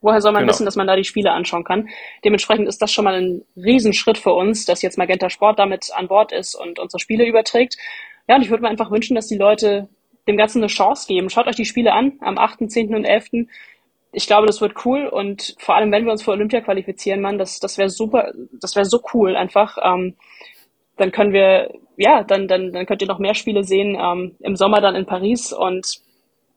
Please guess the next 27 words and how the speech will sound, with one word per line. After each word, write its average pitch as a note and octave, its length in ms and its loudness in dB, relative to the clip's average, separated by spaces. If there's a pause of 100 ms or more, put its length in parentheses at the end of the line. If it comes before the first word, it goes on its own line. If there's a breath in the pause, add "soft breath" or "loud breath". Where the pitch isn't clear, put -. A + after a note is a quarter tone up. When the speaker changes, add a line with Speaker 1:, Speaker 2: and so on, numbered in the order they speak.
(680)
Speaker 1:
ich - 140 -4
hoffe G3+ 180 6
einfach, G3 200 4
dass F#3+ 120 0
sich G3 120 -10
vielleicht G3+ 280 0
auch - 120 -6
viele G#3+ 300 0
kleine F#3+ 360 2
Mädels A3+ 380 2
diese A3+ 180 -2
Spiele A#3 320 2
anschauen G#3+ 560 2
und F#3+ 120 -2
davon F#3+ 220 0
inspiriert G#3 500 0
werden. G3 280 2
Ich F#3 140 -6
meine, F#3 220 -2 (520 loud breath)
ich - 80 -14
glaube, F#3+ 160 4
durch F#3+ 140 2
den G3 120 2
Weltmeistertitel F#3+ 600 0
der F3+ 120 2
Männer, F3+ 480 0
ähm, F3 260 -8